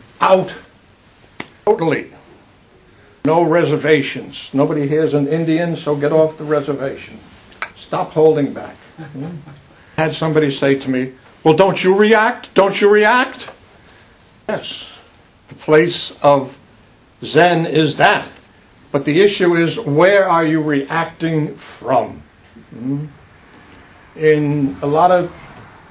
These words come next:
spiritual practices, the goal is to move from here to there and become in union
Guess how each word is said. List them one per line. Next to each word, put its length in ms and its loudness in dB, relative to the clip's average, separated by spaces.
spiritual 420 -2
practices, 1040 -4
the 60 -10
goal 460 4
is 180 -2
to 60 -6
move 240 2
from 160 2
here 540 2
to 120 4
there 440 4
and 140 0
become 380 0
in 220 0
union 800 2